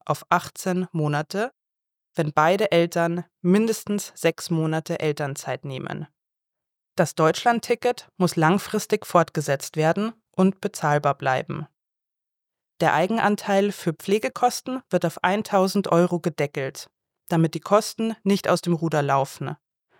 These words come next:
Pflegebedürftige und ihre Angehörigen werden dadurch deutlich entlastet.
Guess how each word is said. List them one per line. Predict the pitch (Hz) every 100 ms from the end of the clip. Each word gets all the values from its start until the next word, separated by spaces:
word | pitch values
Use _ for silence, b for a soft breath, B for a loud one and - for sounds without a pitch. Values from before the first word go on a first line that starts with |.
| _
Pflegebedürftige | - 175 185 220 214 202 247 - 240 233 247 285 _ _
und | - 175
ihre | 170 156 165
Angehörigen | 196 220 196 226 226 233 233 -
werden | 165 160
dadurch | 160 170 196 202 - -
deutlich | 175 180 185 -
entlastet. | 170 165 135 - - - -